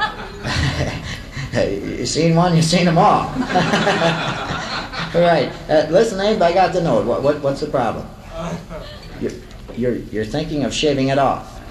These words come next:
<laughs> "Uh, Abe, uh, don't you see that's part of the image?"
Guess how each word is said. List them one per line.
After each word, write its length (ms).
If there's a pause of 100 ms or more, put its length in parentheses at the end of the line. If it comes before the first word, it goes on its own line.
<laughs> 220 (1900)
"Uh, 280
Abe, 400
uh, 180
don't 240
you 60
see 180
that's 180
part 240
of 80
the 160
image?" 500